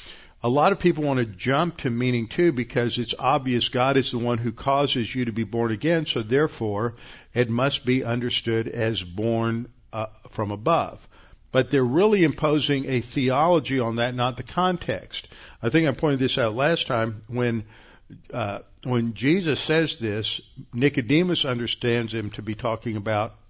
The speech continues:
being born a second time, not born from above. Of course, Nicodemus, could, possible that he could be, uh, mi-, misunderstood. But then you have the word that we have in, in Peter, twice in Peter, anagenao,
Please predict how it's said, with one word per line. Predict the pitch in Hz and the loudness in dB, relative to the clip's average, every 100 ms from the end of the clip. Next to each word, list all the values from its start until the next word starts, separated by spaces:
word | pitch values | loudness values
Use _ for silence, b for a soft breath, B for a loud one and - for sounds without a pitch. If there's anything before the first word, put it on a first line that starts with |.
| - | -4
being | 123 107 | 0 0
born | 98 107 113 113 113 | 0 -2 0 -2 -4
a | 120 107 - | -6 -8 -8
second | - 127 - 110 | -4 -2 -2 -8
time, | - 123 98 98 95 B B B B | -4 -2 -2 -6 -12 B B B B
not | 110 123 110 | 0 0 0
born | 110 113 110 | -2 -2 -2
from | 110 | -6
above. | 98 107 113 | -6 0 -2
Of | - | -2
course, | - 123 - | -2 0 0
Nicodemus, | 117 117 107 117 113 101 | -2 -4 0 0 0 -4
could, | - - | -6 -12
possible | - 127 131 120 110 | -2 0 0 -2 -4
that | 107 | -4
he | 117 113 | -4 -4
could | 120 | -2
be, | 104 104 101 B B B | -2 -2 -4 B B B
uh, | 110 110 104 | -6 -6 -2
mi-, | 120 127 131 143 131 | 4 4 4 -4 -6
misunderstood. | 123 131 - 110 104 - 180 139 - B B - | 2 2 2 -2 -4 2 4 4 2 B B 0
But | 135 | 2
then | 185 202 | 4 4
you | 185 | 4
have | 160 143 | 4 2
the | 131 | 0
word | 117 139 131 | 4 4 4
that | 131 | 0
we | 123 | 0
have | 123 127 123 120 | 0 0 0 -2
in, | 123 107 117 - | -4 -4 -6 -8
in | 117 101 | -8 -8
Peter, | - 208 226 131 107 | -4 0 2 2 0
twice | - 165 208 - | -4 0 2 2
in | 113 | -2
Peter, | 104 107 95 101 113 B B B B B - | -6 -6 -6 -10 -12 B B B B B -4
anagenao, | 127 175 226 135 117 107 - - 107 120 117 113 110 104 98 120 | 2 4 6 4 2 -4 -12 -12 0 2 4 0 0 -4 -4 -8